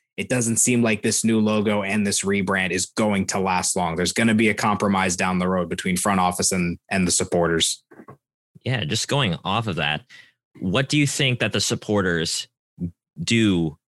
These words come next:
Speaker 2: from here? Like, will there be committed protests, committed boycotts? We have a lot of reports on Twitter of fans thinking about canceling their season tickets. Obviously, that cuts into the ownership's, uh, bottom line. So they're gonna want to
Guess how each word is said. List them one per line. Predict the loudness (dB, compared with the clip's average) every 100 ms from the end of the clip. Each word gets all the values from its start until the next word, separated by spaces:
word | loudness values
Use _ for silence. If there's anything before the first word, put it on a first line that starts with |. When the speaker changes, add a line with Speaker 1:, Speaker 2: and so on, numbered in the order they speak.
| _ -4
Speaker 2:
from | 0 0
here? | 0 -2 -2 -4
Like, | -6 -4
will | 0 2 2
there | 2 0
be | 2 0 0 -6 -20 -6
committed | 0 2 4 2 2 0
protests, | 0 0 0 0 0 -2 -4
committed | -2 0 2 0 0
boycotts? | 0 0 2 0 -2 -2
We | -2
have | 0 -2 -4 -16 -10
a | -2
lot | 0 2 0 0
of | 0
reports | -2 -2 -2 0 -2 -4
on | -4
Twitter | -2 0 0 0
of | -2 -6 -16 -20 _
fans | -4 -2 0 0 -2 -6 -10 -10
thinking | -4 0 0
about | 0 -2
canceling | -2 -2 0 0 0
their | 0 0
season | -2 -2 -2
tickets. | -2 -2 -2 -4 -6 -4
Obviously, | -4 -2 0
that | 0 -2
cuts | -4 -4 -4
into | -4 -2 -4
the | -4
ownership's, | -2 -2 -2 -2 -4 -4 -8 -12 -20 _ -8
uh, | -6
bottom | -2 0 0 0
line. | 0 0 -2 -4
So | -4
they're | -2 -2
gonna | -2
want | -2 -2 -4
to | -4 -4